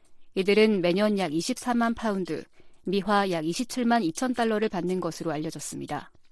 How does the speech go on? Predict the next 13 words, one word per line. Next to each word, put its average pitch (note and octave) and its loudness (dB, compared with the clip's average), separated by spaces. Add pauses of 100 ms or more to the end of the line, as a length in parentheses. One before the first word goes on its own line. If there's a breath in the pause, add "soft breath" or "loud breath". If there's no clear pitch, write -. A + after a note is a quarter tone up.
(1000 soft breath)
한 C4 6
서방 C4+ 6
관리는 A#3+ 4
최근 C4+ 2
중국의 G3 2
외국 F3 0
조종사 A#3+ 0
영입 F#3 0
제한이 F3 0
상당히 F#3+ -4
급증하고 A3+ -2
있다고 E3 -6
말했습니다. C3+ -8